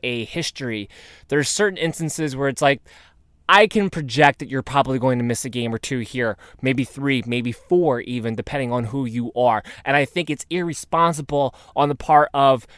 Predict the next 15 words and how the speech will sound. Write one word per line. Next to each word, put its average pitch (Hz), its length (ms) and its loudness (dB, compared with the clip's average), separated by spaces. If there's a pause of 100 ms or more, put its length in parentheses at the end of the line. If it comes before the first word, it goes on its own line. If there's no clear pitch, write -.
people 151 280 0
like 135 200 2
myself 135 460 2
who 143 100 -8
do 147 120 -2
projections, 135 520 -4
who 127 100 -6
do 135 240 -4
rankings, 123 460 -2
to 160 160 -8
not 165 260 4 (140)
take 170 260 -10
that 151 160 -2
into 147 240 -8
effect. - 540 -4